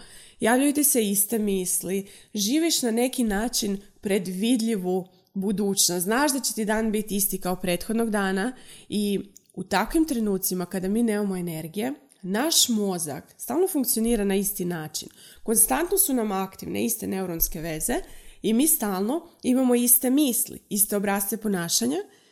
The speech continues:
i kada isto mislimo, kada se isto ponašamo, kada imamo iste emocije kao prethodnog dana, mi ćemo imati iste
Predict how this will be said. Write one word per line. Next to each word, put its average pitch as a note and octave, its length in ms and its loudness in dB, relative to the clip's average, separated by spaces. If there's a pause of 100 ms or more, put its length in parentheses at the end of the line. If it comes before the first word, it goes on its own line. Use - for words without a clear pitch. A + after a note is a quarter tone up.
(420)
i A3+ 120 0
kada A#3 180 2
isto D#4 320 4
mislimo, G3 500 0
kada F#3 220 -4
se A#3 160 2
isto A#3+ 200 0
ponašamo, A#3+ 600 2
kada F#3 220 -4
imamo A#3 340 2
iste A#3+ 380 4
emocije G#3 460 0
kao E3+ 160 -6
prethodnog F#3 540 -2
dana, E3+ 380 -6 (340)
mi C4 140 -2
ćemo C4 200 2
imati A3+ 380 -2
iste F3 420 -4